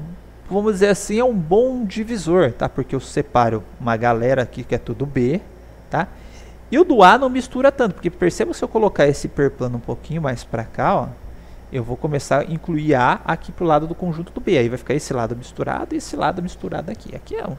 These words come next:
que o, tem uma galerinha misturada? Tem, tá? Mas, vamos dizer assim, ó, das possibilidades que eu tenho de divisão inicial, eu vou considerar essa daqui como a melhor possibilidade,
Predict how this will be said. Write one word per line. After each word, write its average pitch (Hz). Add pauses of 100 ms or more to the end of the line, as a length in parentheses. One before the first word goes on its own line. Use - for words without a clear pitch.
(120)
que -
o, 196 (420)
tem -
uma 285
galerinha 160
misturada? 131 (600)
Tem, 143 (260)
tá? 156 (380)
Mas, 165
vamos 170
dizer 170
assim, -
ó, 123
das 160
possibilidades 190
que -
eu 151
tenho 143
de 120
divisão 117
inicial, 120 (320)
eu 139
vou 135
considerar 160 (200)
essa 180
daqui 180
como 190
a 180
melhor 175
possibilidade, 214